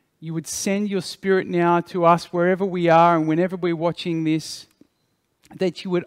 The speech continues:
overwhelm us with your glory, the glory of your love, the glory of your mercy. We pray,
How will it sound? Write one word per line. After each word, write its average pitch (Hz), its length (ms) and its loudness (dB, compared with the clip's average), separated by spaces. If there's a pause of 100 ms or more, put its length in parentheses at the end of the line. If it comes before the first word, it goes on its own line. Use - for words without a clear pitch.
overwhelm 190 640 0
us 180 200 0
with 175 160 -8
your 170 200 -2
glory, 160 500 0
the 147 120 -8
glory 180 420 0
of 156 180 -2
your 160 180 -2
love, 156 680 2 (1500)
the 165 60 -10
glory 185 400 0
of 156 140 -4
your 160 160 -2
mercy. 156 640 -4 (2500)
We 175 120 -8
pray, 185 580 4